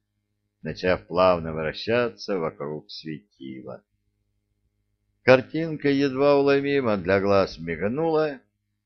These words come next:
и на ней появилось несколько новых объектов. Харм, увеличив изображение при помощи дистанционного пульта, не похожего на обычную лазерную указку,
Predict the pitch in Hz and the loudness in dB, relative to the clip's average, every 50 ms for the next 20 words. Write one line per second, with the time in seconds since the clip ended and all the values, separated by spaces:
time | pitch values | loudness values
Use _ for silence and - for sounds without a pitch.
0 | _ - 90 101 110 123 139 151 165 185 190 - - 175 160 160 160 160 160 135 | _ -6 -4 -2 0 0 -2 -2 0 -2 -2 0 0 -2 0 0 0 0 -2 -2
1 | - - 95 101 117 127 - - 156 147 - - 160 156 143 110 98 95 92 92 | -4 -6 -4 -2 -2 -2 -4 -4 -8 -8 -4 -2 -4 -2 0 0 0 0 0 -2
2 | 87 - 92 92 90 87 90 90 90 87 90 87 - _ - 87 87 82 - _ | -2 -2 -2 -4 -2 -2 -4 -4 -2 -2 -2 -4 -6 _ -8 -6 -6 -6 -8 _
3 | _ _ _ _ _ _ _ _ _ _ _ _ _ _ _ _ _ _ _ _ | _ _ _ _ _ _ _ _ _ _ _ _ _ _ _ _ _ _ _ _
4 | _ _ _ _ _ _ _ _ _ _ _ _ _ _ _ _ _ _ - 87 | _ _ _ _ _ _ _ _ _ _ _ _ _ _ _ _ _ _ -6 -2
5 | 85 85 85 92 104 120 127 151 131 101 _ _ _ _ _ - 95 104 107 110 | -2 0 2 4 4 2 2 -2 -10 -14 _ _ _ _ _ -6 -2 -2 0 0
6 | 110 101 - 107 101 90 104 95 95 107 101 104 104 104 87 78 95 101 104 101 | 0 -2 -2 -6 -4 -4 -6 -2 -2 0 0 2 0 0 0 -2 -2 -2 -2 -2
7 | 98 101 90 - 87 95 90 - 82 92 95 95 92 90 87 - 90 90 82 90 | -2 -4 -6 -6 -6 -8 -6 -4 -4 -4 -4 -2 -4 -6 -8 -8 -10 -8 -6 -8
8 | 92 98 - - 98 98 87 _ - - 98 98 95 90 90 90 90 87 _ - | -10 -10 -8 -10 -8 -8 -8 _ -10 -6 -4 -4 -4 -4 -4 -4 -4 -6 _ -10
9 | 90 92 90 85 - 87 87 87 - _ _ _ _ _ _ _ _ _ _ _ | -10 -8 -8 -8 -6 -6 -6 -6 -8 _ _ _ _ _ _ _ _ _ _ _
10 | _ _ _ _ - 104 113 110 98 - 156 151 - 156 117 101 78 87 90 92 | _ _ _ _ -12 -10 -10 -10 -6 -6 -6 -4 -2 -2 -2 -2 0 -2 -2 -2
11 | 92 92 92 90 95 139 151 - - - 85 85 85 92 98 90 76 78 85 80 | 0 0 0 0 -2 -4 -6 -6 -8 -10 -8 -6 0 0 0 0 0 -2 -6 -6
12 | 73 78 85 87 92 101 - - - 87 76 67 - - - _ _ - 64 | -6 -6 -6 -6 -6 -6 -6 -6 -4 -4 -2 -2 -4 -6 -12 _ _ -20 -20